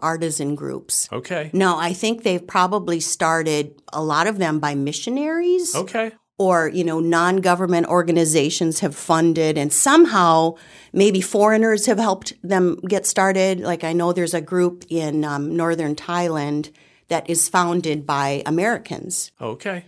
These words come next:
Speaker 1: That is helping women come out of the brothels because then they have a job they can do
Speaker 2: Yeah.
Speaker 1: instead of working in the brothels. So just a variety of ways these little, these little artisan groups have formed.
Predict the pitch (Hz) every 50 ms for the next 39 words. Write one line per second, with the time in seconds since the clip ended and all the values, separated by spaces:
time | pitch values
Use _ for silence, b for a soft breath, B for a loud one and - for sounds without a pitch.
0 | _ _ 180 180 170 175 165 - - 196 202 202 - 214 202 185 185 175 170 165
1 | 160 165 165 - 185 170 170 160 156 156 147 143 147 143 156 151 147 156 175 -
2 | - 143 143 143 - - 151 - - 160 143 151 147 151 175 175 160 143 143 139
3 | 139 151 143 135 135 135 139 143 143 - 135 143 - - 135 143 139 139 139 135
4 | 131 131 139 - - 131 135 - - 147 143 139 139 131 131 135 - - 131 135
5 | 135 135 135 131 127 135 - - - - - - - 92 - - - - - -
6 | - - 190 175 175 170 B B B B B B B B B B 175 262 277 269
7 | - - 214 196 185 202 196 202 220 226 233 247 240 233 196 202 180 170 175 180
8 | - 185 165 170 180 170 175 180 175 - 156 175 165 165 165 - 180 190 190 175
9 | - 165 175 170 170 160 160 156 156 160 151 147 151 - - 165 143 139 - -
10 | 151 143 139 131 120 - -